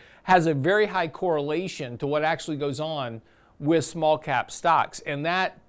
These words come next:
continues to suggest that small caps are, are going to remain under pressure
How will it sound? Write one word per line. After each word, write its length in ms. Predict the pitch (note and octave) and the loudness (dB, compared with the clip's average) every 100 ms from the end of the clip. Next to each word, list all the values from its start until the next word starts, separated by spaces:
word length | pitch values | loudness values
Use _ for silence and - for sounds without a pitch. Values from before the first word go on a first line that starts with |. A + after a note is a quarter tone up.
| C#4 | -10
continues 680 | D#3 C#3+ - A#3 C#4+ A#3 - | -6 -6 -6 -6 -4 -4 -4
to 100 | F3+ | -6
suggest 560 | - C#3 D3 F#3 E3 | -6 -6 0 0 0
that 100 | C#3 | -4
small 300 | B2+ E3+ F#3 | -6 2 2
caps 360 | G3 F#3+ D#3+ - | 2 0 0 -2
are, 220 | D3 C3 | -2 -2
are 300 | D#3+ D#3 C#3+ | 2 4 4
going 400 | C3 E3+ A3+ B3 | 2 -4 -4 -4
to 60 | F#3+ | -2
remain 360 | F#3+ E3+ E3+ | -2 -2 -6
under 200 | D#3+ C3+ | -6 -6
pressure 720 | A#2+ - B3 D4+ - B2 A2 | -8 -6 -4 -4 -4 -8 -10